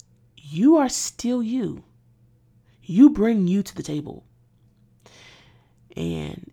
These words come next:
it's easy to say that, but it's different to believe it and to carry that in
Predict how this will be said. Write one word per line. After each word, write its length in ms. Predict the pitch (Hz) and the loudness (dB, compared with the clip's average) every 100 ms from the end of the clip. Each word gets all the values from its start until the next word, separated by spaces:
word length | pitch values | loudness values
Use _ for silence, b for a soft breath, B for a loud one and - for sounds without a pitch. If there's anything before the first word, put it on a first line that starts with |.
| - | -6
it's 240 | 170 - - | -6 -6 -6
easy 280 | 185 180 175 | -4 -2 -4
to 80 | |
say 440 | 135 - - 165 165 | -6 -10 -6 -2 -2
that, 260 | 151 139 | -4 -8
but 80 | 139 | -10
it's 140 | 135 - | -10 -10
different 380 | - 143 143 135 | -12 -10 -10 -12
to 80 | |
believe 440 | 139 139 135 139 139 | -14 -10 -8 -8 -8
it 160 | 135 - | -12 -12
and 160 | 135 | -16
to 180 | - 139 131 | -14 -16 -18
carry 440 | - - - 147 143 | -20 -16 -10 -8 -8
that 460 | 143 135 131 - - b b b b b b b | -8 -12 -14 -20 -20 b b b b b b b
in 200 | 165 151 | -6 -6